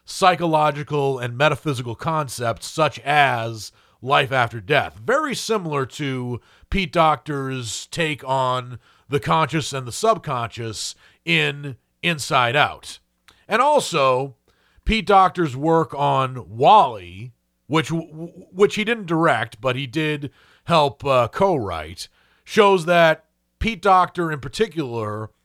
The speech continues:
is among the writers and filmmakers within the Disney Pixar canon who's not afraid to tackle adult themes and negative emotions. While it would be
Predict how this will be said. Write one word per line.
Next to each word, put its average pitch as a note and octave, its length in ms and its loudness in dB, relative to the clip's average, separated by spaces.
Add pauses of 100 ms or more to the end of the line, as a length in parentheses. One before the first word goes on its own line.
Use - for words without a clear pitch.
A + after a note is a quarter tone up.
(260)
is E3 340 2
among D#3+ 540 0
the C#3 500 -4 (520)
writers D#3+ 720 2
and C3 280 -4
filmmakers C3 1000 -6
within D3+ 480 -6
the C#3+ 120 -4
Disney C3+ 360 -8
Pixar C3 440 -4
canon B2+ 580 -4 (260)
who's F#3 240 -4
not C#4 360 -2
afraid F3+ 760 0
to C3 580 -4 (260)
tackle C#3 880 -2 (500)
adult D#3+ 420 2
themes B2+ 800 -6
and C3 640 -4
negative C#3+ 380 -2
emotions. B2 840 -4 (320)
While A#3+ 600 6
it A3+ 140 -4
would G#3+ 220 -4
be A3+ 480 -4